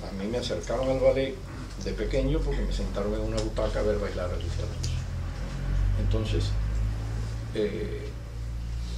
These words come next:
naturalmente que con algunos personajes, con algunas cosas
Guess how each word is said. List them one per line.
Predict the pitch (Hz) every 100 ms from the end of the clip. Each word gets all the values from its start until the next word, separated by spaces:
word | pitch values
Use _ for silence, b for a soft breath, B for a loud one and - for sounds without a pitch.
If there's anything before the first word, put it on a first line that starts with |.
| -
naturalmente | 113 117 135 131 139 196 214 - 104 - - - - - -
que | 123 107
con | 110 101
algunos | 98 101 170 175 -
personajes, | 143 - 127 139 143 120 117
con | 113 98
algunas | 92 151 156 139
cosas | 165 156 -